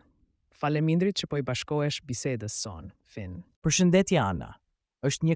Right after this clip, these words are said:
Speaker 2: kënaqësi të jem këtu me ty dhe dëgjuesit tan.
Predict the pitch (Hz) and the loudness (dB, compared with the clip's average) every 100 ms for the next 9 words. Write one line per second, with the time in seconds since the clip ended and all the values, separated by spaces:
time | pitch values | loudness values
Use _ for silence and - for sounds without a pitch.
0 | - 151 143 - - 143 120 104 101 - | 2 2 2 -2 -4 -2 -2 -2 -2 -2
1 | 127 101 - 143 - - 107 101 98 113 | 0 0 -2 -4 -4 -8 -4 -4 -2 -2
2 | 110 95 80 - 69 - | 0 -2 -6 -10 -10 -12